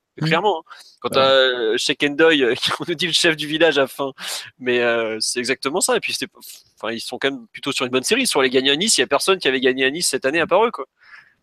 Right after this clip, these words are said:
Speaker 2: Alors certes, Nice a plus rien à jouer, ils ont pas mal de blessés, ils finissent un peu en roue libre.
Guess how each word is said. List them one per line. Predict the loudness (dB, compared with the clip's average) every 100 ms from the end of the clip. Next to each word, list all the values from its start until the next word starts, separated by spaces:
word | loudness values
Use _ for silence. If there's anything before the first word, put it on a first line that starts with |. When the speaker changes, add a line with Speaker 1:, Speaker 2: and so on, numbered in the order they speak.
| _ _ _ _ _ _ _ -10
Speaker 2:
Alors | -2
certes, | 2 2 2
Nice | 2 2
a |
plus | 2 0
rien | 2
à | 2
jouer, | 4 4 6 6
ils | 4
ont | -2 -6
pas | -2 -2
mal | 0 -2
de |
blessés, | -4 -2 0 2 2
ils |
finissent | 0 -4 -6 -4
un |
peu | -2
en | -2
roue | 0
libre. | 0 0 -6